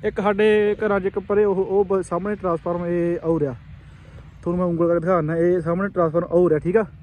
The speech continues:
ਇੱਕ ਉਹ ਚੋਰੀ ਹੋਇਆ ਗਾ। ਘੱਟੋ ਘੱਟ ਵੀ ਗਿਆਰਾਂ ਟਰਾਂਸਫਾਰਮ ਚੋਰੀ ਹੋ ਗਏ ਆ। ਗਿਆਰਾਂ ਖਣੀ ਬਾਰਾਂ, ਜਿਵੇਂ ਤੋਂ ਮੈਨੂੰ ਸੁਣਨ ਤੱਕ ਆਇਆ ਮੈਨੂੰ। ਬਾਕੀ ਮੈਨੂੰ ਪੱਕੇ ਉਹਨਾਂ ਦੀ ਇਨਫਰਮੇਸ਼ਨ ਹੈ ਨੀ ਗੀ, ਇਨਫਰਮੇਸ਼ਨ। ਤੇ ਜਿੰਨੀ ਕੁ ਸੀ ਮੈਨੂੰ ਦੱਸਤਾ ਵਾ, ਤੁਹਾਨੂੰ ਪਤਾ ਸੀ ਮੈਨੂੰ।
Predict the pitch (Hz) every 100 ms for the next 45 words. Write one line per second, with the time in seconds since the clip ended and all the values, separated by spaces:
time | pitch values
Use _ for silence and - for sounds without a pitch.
0 | - - - - - - 233 214 233 220
1 | 175 143 135 123 131 - - - - -
2 | - - - - 247 247 285 294 254 226
3 | 175 202 214 240 269 262 226 233 226 -
4 | 214 214 233 233 - 190 190 208 160 143
5 | 139 127 - - - - - - - 147
6 | 170 151 160 165 170 190 156 156 175 156
7 | 160 160 170 170 160 160 156 170 165 160
8 | 160 170 214 - - - - 185 180 208
9 | 208 202 - 202 202 202 208 208 202 -
10 | - - - - - 180 190 185 190 180
11 | 180 160 165 190 185 175 170 170 202 233
12 | - - - - 139 123 123 - 147 165
13 | 156 160 165 147 135 135 151 147 147 151
14 | 156 156 147 143 147 185